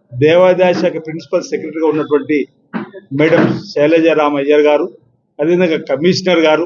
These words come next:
అదేవిధంగా వి-, వీటీడీ వైస్ చైర్మన్గా ప్రస్తుతం జిల్లా కలెక్టర్ ఉన్నటువంటి వారు, స్థపతి, అదేవిధంగా ఆర్కిటెక్ట్ విభాగము, ఆర్ అండ్ బి సంబంధించినటువంటి బృందము,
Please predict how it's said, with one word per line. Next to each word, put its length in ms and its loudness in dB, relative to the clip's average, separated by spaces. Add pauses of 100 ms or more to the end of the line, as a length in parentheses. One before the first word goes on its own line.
అదేవిధంగా 420 -2
వి-, 220 0 (300)
వీటీడీ 320 0
వైస్ 260 2
చైర్మన్గా 400 0
ప్రస్తుతం 300 -10
జిల్లా 200 0
కలెక్టర్ 360 -4
ఉన్నటువంటి 360 -4
వారు, 240 0
స్థపతి, 600 -2 (460)
అదేవిధంగా 520 2
ఆర్కిటెక్ట్ 720 -2
విభాగము, 560 0
ఆర్ 220 2
అండ్ 140 0
బి 100 0
సంబంధించినటువంటి 880 -6 (140)
బృందము, 440 0